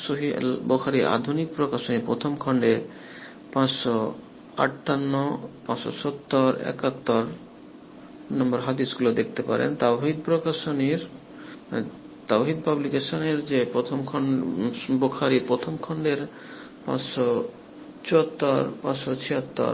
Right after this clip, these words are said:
পাঁচশো আটাত্তর নম্বর হাদিসগুলো দেখতে পারেন। মুসলিম ইসলামিক ফাউন্ডেশনের দ্বিতীয় খণ্ড সাতশো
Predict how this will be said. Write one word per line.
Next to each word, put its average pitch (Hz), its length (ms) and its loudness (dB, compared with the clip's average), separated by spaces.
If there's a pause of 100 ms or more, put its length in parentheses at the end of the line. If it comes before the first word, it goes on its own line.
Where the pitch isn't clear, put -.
পাঁচশো 131 300 -4 (160)
আটাত্তর 127 360 -2
নম্বর 127 280 2
হাদিসগুলো 131 440 0 (100)
দেখতে 117 280 -2
পারেন। 127 220 8 (1120)
মুসলিম 156 440 4 (1120)
ইসলামিক 151 360 4
ফাউন্ডেশনের 123 640 4
দ্বিতীয় 151 360 2
খণ্ড 131 240 4 (440)
সাতশো 135 420 -2